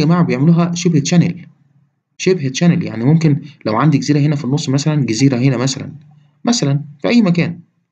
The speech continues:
في أي أهو هنا مثلا، ممكن أحط هنا كده سوكاوي في النص هنا كده، لو التربة تسمح والكونسبت توافق عليه،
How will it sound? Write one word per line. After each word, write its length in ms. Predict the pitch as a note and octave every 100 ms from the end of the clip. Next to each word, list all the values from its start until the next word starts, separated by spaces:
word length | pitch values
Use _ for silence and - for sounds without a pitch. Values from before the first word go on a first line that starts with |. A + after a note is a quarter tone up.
| _ _ _ _ _ _ _ _ _ _ -
في 80 |
أي 160 | E3 C#3+
أهو 220 | A#2 A2+ - C#3+
هنا 120 | C3
مثلا، 260 | G#2+ - - _ _ _ _ _ _ _ _ _ _ -
ممكن 220 | D#3+ D3
أحط 260 | C#3 E3+ C3+
هنا 180 | D3+
كده 300 | C#3+ F3 G#3
سوكاوي 360 | - D#3+ D#3 D#3
في 80 | D#3+
النص 260 | C3 C3
هنا 160 | A#2+ A2+
كده، 200 | G#2+ - _ _ _ _ _ _ _ -
لو 140 | A2+
التربة 280 | A2+ D3+ C#3
تسمح 500 | C#3 - F2+ F2 - _ _ _ _ _ -
والكونسبت 560 | A2+ A2 F3 F3 D3+ -
توافق 300 | D3 C#3+ -
عليه، 300 | G#2 G2